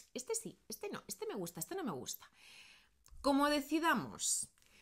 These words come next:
darle importancia y ponerle foco a un pensamiento en concreto, el cerebro en ese instante se convierte en Instagram y empieza a ofrecernos contenido que va en la línea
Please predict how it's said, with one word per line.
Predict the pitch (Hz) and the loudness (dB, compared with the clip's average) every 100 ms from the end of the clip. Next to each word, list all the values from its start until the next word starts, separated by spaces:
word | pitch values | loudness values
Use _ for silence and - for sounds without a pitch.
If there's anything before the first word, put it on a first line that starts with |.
| - - | -20 -6
darle | 214 214 277 285 285 - | 0 4 4 2 -2 0
importancia | 247 240 233 208 196 151 143 - 151 | 0 0 0 -4 -4 -6 -6 -8 -8
y | |
ponerle | 165 180 202 220 | -4 -4 -2 -2
foco | - 151 - - - | -4 -10 -8 -12 -2
a | 170 | 0
un | 170 196 | 2 0
pensamiento | 202 196 180 156 143 143 | -2 -4 -4 -6 -6 -8
en | |
concreto, | 143 151 - 202 214 330 - _ _ - | -8 -8 -4 -4 -4 -8 -10 _ _ 4
el | 208 208 | 4 4
cerebro | 202 226 233 277 294 | 0 2 4 4 2
en | 269 | 0
ese | 277 262 | -2 -2
instante | 240 - 285 285 302 - - | -2 -2 -4 -4 -6 -6 -4
se | 220 | -2
convierte | 220 226 254 240 | 0 0 0 0
en | 202 - | -2 0
Instagram | 285 370 - 359 349 381 453 - _ - - - - | 0 2 0 -2 -2 -4 -6 -12 _ -18 -16 -16 -4
y | 220 | 2
empieza | 220 226 208 185 | 2 2 0 -2
a | |
ofrecernos | 180 180 185 156 151 151 | -4 -4 -4 -6 -4 -6
contenido | - 175 165 175 202 262 | -4 -4 -2 -2 -2 -4
que | 226 | -4
va | 170 170 | -4 -4
en | 170 | -2
la | 156 151 | -4 -4
línea | 170 170 156 139 | -2 -2 -4 -6